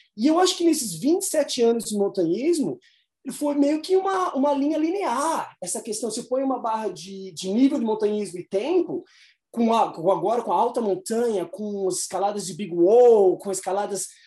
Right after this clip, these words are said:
se aperfeiçoando mais no boa, se aperfeiçoando mais na, na esportiva,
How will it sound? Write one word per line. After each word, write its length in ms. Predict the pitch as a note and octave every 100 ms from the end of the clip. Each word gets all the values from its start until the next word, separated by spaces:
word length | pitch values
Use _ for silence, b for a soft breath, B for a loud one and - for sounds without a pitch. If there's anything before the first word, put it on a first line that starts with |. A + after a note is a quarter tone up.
| B
se 120 | -
aperfeiçoando 580 | C4 B3 A#3+ - B3 A#3+
mais 160 | A#3
no 80 | G#3
boa, 180 | F3+ A3
se 100 | A3
aperfeiçoando 520 | A3+ A3 - A3+ A3+
mais 220 | A3 G#3
na, 180 | G#3 G3+
na 80 | G3
esportiva, 680 | F#3+ - E3+ - B3 D#4